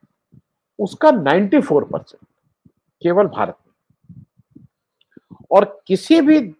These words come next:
दुनिया के किसी भी देश में, एक देश में सबसे ज्यादा एक ही धर्म, मतलब ये हिंदू धर्म वाले इंडिया में पाए जाते हैं, नाइंटी फ़ोर परसेंट। इंडिया की जो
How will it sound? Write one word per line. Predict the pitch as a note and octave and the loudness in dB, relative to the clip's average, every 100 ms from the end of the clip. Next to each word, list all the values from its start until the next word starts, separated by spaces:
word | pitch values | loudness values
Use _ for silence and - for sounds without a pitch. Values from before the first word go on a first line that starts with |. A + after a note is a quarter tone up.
| _ - | _ -6
दुनिया | F3 F#3+ G#3+ | -4 -2 -2
के | G#3+ A#3 | -2 -4
किसी | - F3+ F3 D4 D4+ | -8 -8 -4 0 2
भी | C4 | 0
देश | D#3+ D3 F#2+ - | 0 -2 -4 -8
में, | - - - - - - - _ - | -20 -20 -20 -20 -20 -20 -20 _ -2
एक | F#3+ C#4+ A3+ E3+ | 2 2 2 -2
देश | G#3+ G#3 - | 0 0 -4
में | C4+ | -8
सबसे | F3 - F#3 - D4 A#3 | -8 -4 -4 -2 -2 2
ज्यादा | G#3+ G3 G3+ F#3+ _ - | 2 2 -2 -4 _ -12
एक | E3 F3 | -8 -6
ही | G#3+ | -6
धर्म, | E3 E3+ - - | -4 -6 -6 -18
मतलब | D#3+ G#3 E3+ - | -8 -6 -6 0
ये | G#3+ F#3+ - - | 2 2 -6 -12
हिंदू | F3 G#3 | -4 -4
धर्म | E3 E3+ | -2 -4
वाले | D#3+ F#3 A#3+ - _ _ _ - | -4 -6 -8 -14 _ _ _ -10
इंडिया | E3 C#3+ C3+ | -6 -2 -2
में | B2 | -2
पाए | - G1+ | -12 -16
जाते | - _ | -18 _
हैं, | _ | _
नाइंटी | C#3 F3 D#3+ | -4 -2 -4
फ़ोर | - - | -8 -12
परसेंट। | _ _ _ _ _ _ _ _ _ _ - _ _ _ _ _ _ _ _ _ _ - | _ _ _ _ _ _ _ _ _ _ -20 _ _ _ _ _ _ _ _ _ _ -10
इंडिया | F#3 G3+ A#3 B3+ | -8 -4 0 0
की | B3 - A#3 A#3 - _ - _ - - - - - _ _ _ _ _ | 0 -6 -6 -6 -10 _ -20 _ -20 -20 -20 -20 -20 _ _ _ _ _
जो | E3 F#3 E3 | -8 -8 -8